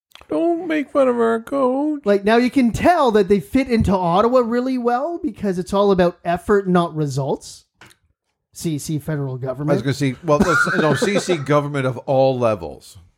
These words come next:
Speaker 3: whether it's
Speaker 2: But where
Speaker 3: federal, provincial, municipal, whatever.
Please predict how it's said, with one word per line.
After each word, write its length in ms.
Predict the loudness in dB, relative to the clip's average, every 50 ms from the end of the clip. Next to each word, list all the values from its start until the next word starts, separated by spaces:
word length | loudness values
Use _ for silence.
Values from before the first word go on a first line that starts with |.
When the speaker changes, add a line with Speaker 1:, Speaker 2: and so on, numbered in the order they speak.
| _ _ _
Speaker 3:
whether 380 | -4 0 0 2 2 2 0 0
it's 100 | 0 0
Speaker 2:
But 120 | 0 0
where 80 | 2 2
Speaker 3:
federal, 220 | 2 2 2 2
provincial, 840 | 2 0 -2 0 0 0 -2 -2 -2 0 2 2 2 0 -2 -6 _ _
municipal, 800 | -8 -6 -4 -2 0 0 -2 -2 -4 -2 0 0 0 0 -2 -6 -8
whatever. 540 | -2 0 2 2 2 2 0 -2 -6 -16